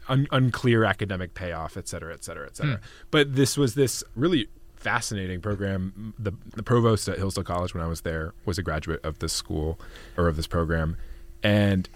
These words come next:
Speaker 1: it kind of, it was giving a classical education of a sorts to college students. And so these graduates of that program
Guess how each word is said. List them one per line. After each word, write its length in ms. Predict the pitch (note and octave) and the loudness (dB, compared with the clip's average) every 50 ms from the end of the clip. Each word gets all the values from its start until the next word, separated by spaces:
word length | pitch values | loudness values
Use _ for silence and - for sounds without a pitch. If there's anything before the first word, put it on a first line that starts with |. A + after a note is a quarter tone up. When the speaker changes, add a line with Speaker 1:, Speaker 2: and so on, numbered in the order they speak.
| - - | -6 -2
Speaker 1:
it 260 | G#2 G#2 G2+ F#2+ - - - - - - - - | 0 0 0 0 -4 -10 -18 -20 -20 -20 -18 -12
kind 400 | - - B2 C3 C#3 D3 C#3 C3 | -6 -2 0 2 2 2 4 4
of, 260 | B2 A2+ A2 G#2 G2+ - - - - - - - - - | 4 4 2 2 -2 -8 -14 -20 -20 -20 -20 -20 -6 -2
it 120 | B2 C3 | 0 2
was 160 | B2 B2+ G#2 | 2 2 2
giving 320 | - C3+ C#3 C#3+ D3+ D#3 C#3 | 6 6 8 8 8 6 4
a 40 | |
classical 380 | A2+ - A#2 G#2+ G#2 - - A2 | 2 2 2 2 2 2 0 -2
education 720 | G2+ F#2+ G2 - - G2+ G2 - - G2+ F#2 F2+ F2 F#2+ - - _ - | -2 -2 -2 -4 -2 -2 -2 0 -2 -2 -2 -2 -4 -6 -8 -10 _ -8
of 100 | F#2 F2 | -6 -6
a 40 | |
sorts 580 | F2+ - - A#2 G2+ F#2 F2 E2 - - - - - - - - | -6 -4 -2 -2 0 0 -2 -2 -4 -8 -8 -8 -10 -16 -12 -10
to 260 | - - F#2+ E2+ E2 D#2+ | -6 -4 -2 -2 -2 -2
college 320 | - D3 D#3+ G2 D#2+ - | 0 2 2 2 2 -2
students. 380 | - - - - - - - - - - - - - - - - - - | -6 -10 -12 -12 -10 -10 -12 -12 -12 -18 -20 -20 -20 -20 -20 -20 -4 0
And 240 | A2 G#2+ G#2 G#2 | 2 2 2 2
so 640 | G2+ - - A#2+ G#2+ G2 G2 F#2+ F#2 F#2 F2+ F2+ E2+ - - - | 2 0 2 2 4 4 4 4 2 0 -2 -4 -6 -8 -14 -16
these 640 | - G#2 G#2 F2+ F2 F2 E2+ E2 D#2+ D#2+ - - - - - - - - - - | -8 -4 -2 -2 0 -2 -2 -4 -4 -6 -6 -8 -10 -12 -16 -20 -20 -20 -18 -6
graduates 400 | - G2+ G2+ G2+ G2+ G2+ - - | -2 0 2 2 0 0 -4 -4
of 60 | E2+ | -2
that 180 | G#2 A#2 - | -2 -2 -2
program 680 | - - A#2 A#2 G#2+ A2 A2 G#2+ G#2 G2+ G2+ F#2+ F#2+ G2 | 0 0 0 0 2 2 2 2 4 2 2 2 0 -2